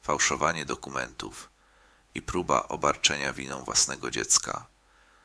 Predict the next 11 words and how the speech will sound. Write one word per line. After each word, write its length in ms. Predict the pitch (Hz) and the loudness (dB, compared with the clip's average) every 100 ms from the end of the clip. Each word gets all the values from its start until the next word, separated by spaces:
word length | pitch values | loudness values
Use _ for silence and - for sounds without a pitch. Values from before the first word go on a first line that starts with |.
| _ | _
To 100 | - | 0
wszystko 400 | - 87 - 73 | 4 6 6 4
stworzyło 800 | - - 60 - 78 73 62 - - | 2 2 2 2 2 0 -2 -6 -6
niepodważalny 880 | 85 87 82 - 60 76 76 67 | -6 -2 -4 0 2 4 4 0
łańcuch 400 | 64 57 64 - | -2 -2 0 -2
dowodów. 680 | - 55 50 - 50 - - _ _ _ _ _ _ _ - | -2 -4 -4 -6 -8 -10 -14 _ _ _ _ _ _ _ 0
Proces 520 | 85 85 - 78 - | 2 4 4 4 2
był 160 | - - | 0 0
spektaklem 760 | - 62 - 71 71 73 69 | 0 0 0 0 2 -2 -4
chłodnej 440 | - 80 80 80 71 | 0 0 2 -2 -2
logiki 600 | 60 - 76 - 67 | -2 -4 -10 -8 -8